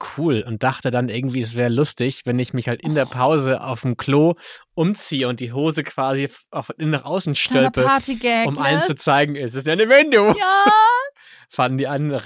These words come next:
Speaker 1: richtig uncool. Deswegen, ich verstehe
Speaker 2: Genau,
Speaker 1: total, was
Speaker 2: guck
Speaker 1: Tara
Speaker 2: an,
Speaker 1: da
Speaker 2: wirklich.
Speaker 1: meint.
Speaker 2: Und
Speaker 1: Es hat mich wirklich hart berührt.
Speaker 2: Und ich glaube auch besonders in diesem Alter sind das ja so prägende Momente, die einen dann durchs ganze Leben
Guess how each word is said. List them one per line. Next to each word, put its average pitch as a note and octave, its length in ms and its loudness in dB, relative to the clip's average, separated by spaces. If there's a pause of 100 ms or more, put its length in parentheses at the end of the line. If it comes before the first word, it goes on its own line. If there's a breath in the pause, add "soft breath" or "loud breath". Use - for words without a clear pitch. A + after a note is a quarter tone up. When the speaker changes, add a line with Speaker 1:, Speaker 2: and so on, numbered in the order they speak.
Speaker 1:
richtig D#3 340 -2
uncool. B2 640 -4 (400)
Deswegen, F3 240 0
ich D3+ 60 -4
verstehe F3+ 400 2
Speaker 2:
Genau, F3 120 -2
Speaker 1:
total, B3+ 580 4
was F4+ 160 0
Speaker 2:
guck - 80 -6
Speaker 1:
Tara F3+ 220 2
Speaker 2:
an, E3 60 2
Speaker 1:
da - 160 2
Speaker 2:
wirklich. F#3 580 -2
Speaker 1:
meint. C4+ 140 -20 (280)
Speaker 2:
Und B3+ 200 -4
Speaker 1:
Es C3 120 -2
hat - 120 0
mich D#3 160 0
wirklich D#3+ 240 -4
hart C#3+ 220 0
berührt. A2+ 420 -6
Speaker 2:
Und B3+ 60 -4
ich B3+ 100 -6
glaube C#4+ 340 -4
auch - 120 -2
besonders B3 400 -2
in A#3 100 -2
diesem A#3 240 -2
Alter B3+ 320 -4
sind G#3 140 -4
das A3+ 120 -4
ja A3+ 120 -4
so A3 100 -6
prägende A#3+ 400 0
Momente, G#3+ 480 0
die G3+ 100 -8
einen G3+ 220 -8
dann A3 300 -4
durchs G#3 240 -6 (160)
ganze A3+ 260 -2
Leben A3+ 400 -2